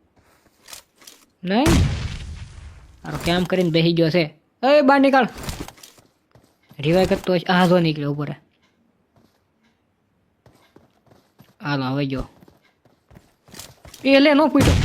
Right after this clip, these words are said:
એ! કીધો. ક્યાં આવા ભાઈ, કેવા કેવા નામ લઈને આવે છે.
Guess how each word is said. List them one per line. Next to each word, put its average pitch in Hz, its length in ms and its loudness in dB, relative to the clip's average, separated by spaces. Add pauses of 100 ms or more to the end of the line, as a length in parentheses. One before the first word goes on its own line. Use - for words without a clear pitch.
(540)
એ! 277 80 6 (1400)
કીધો. 170 260 4 (1800)
ક્યાં 175 180 -4
આવા 170 160 0
ભાઈ, 175 180 0
કેવા 180 240 0
કેવા 170 260 -2
નામ 143 280 -2
લઈને 139 200 -4
આવે 135 200 -8
છે. 143 200 -10